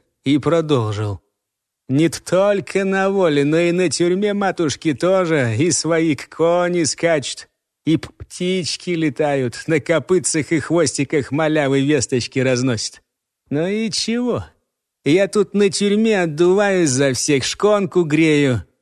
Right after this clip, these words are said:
И вдруг узнаю, что видела б братва корешка-подельничка моего, скулу-батюшку. Дескать, он к барыге этому центровому, которого вы нынче повязали, наведывался, сам при п-,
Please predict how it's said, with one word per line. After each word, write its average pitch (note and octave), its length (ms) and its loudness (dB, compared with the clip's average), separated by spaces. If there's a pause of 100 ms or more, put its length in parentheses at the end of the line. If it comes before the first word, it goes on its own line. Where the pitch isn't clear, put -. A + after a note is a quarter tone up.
(320)
И A3+ 140 0
вдруг A#3+ 340 0
узнаю, A3 520 2
что - 180 -2
видела F#3+ 560 0
б A#2 100 -6
братва F3 680 -2
корешка-подельничка G3+ 1500 0
моего, F3+ 460 2
скулу-батюшку. G#3 1120 -2 (540)
Дескать, D3 500 -2
он E3 160 0
к B2 60 -4
барыге D#3 760 0
этому C3+ 360 0
центровому, D#3 760 0
которого D3 480 2
вы D#3+ 160 0
нынче D3 340 0
повязали, D3+ 640 0
наведывался, D#3 960 -2 (240)
сам G3+ 460 -2
при G3 160 -2
п-, - 120 -10